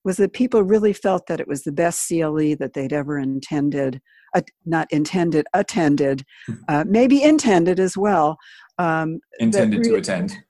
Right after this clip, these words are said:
Speaker 1: intended, and that they did attend, uh, that really,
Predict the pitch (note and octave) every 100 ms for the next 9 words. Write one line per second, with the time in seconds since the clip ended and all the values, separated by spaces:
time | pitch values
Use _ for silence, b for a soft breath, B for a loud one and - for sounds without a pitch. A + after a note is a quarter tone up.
0 | _ _ - B3 - C4+ A#3 A#3 - G#3+
1 | A3 G#3+ A#3 B3+ C#4+ A3+ - F3 D#3 F#3
2 | - B B B - F3 E3+ E3+ - G#3
3 | G#3 A#3 B3+ A#3 A3 G#3